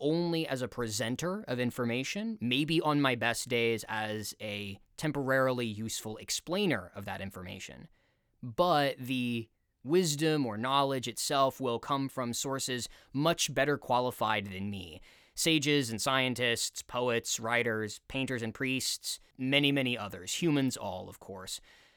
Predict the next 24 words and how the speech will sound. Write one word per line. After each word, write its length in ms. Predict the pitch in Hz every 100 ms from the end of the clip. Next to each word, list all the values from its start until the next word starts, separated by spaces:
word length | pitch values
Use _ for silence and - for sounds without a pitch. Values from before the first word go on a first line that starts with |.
| _ _
And 140 | 143 147
as 180 | 170
I 140 | 170 139
intimated 800 | 143 156 143 123 113 110 107 107
earlier, 800 | 120 131 127 110 98 95 92 - -
uh, 160 | 113 110 95 95
I'm 160 | 127 208
of 100 | 254
a 80 | 240
persuasion 760 | 170 - 151 170 151 147 127
that 340 | 117 113 104 113
there 200 | 127 127
is 280 | 123 113
vast 560 | 107 107 123 175 - -
wisdom 720 | 110 117 113 113 101 98 85 -
in 260 | 113 107
the 200 | 104 98
traditions 720 | 98 120 110 113 120 110 104 -
of 220 | 107 98
the 60 |
past 520 | 95 - 95 139 - 117
when 200 | 107 101
properly 640 | - 127 123 127 117 107
understood, 720 | 107 107 98 - 107 107 208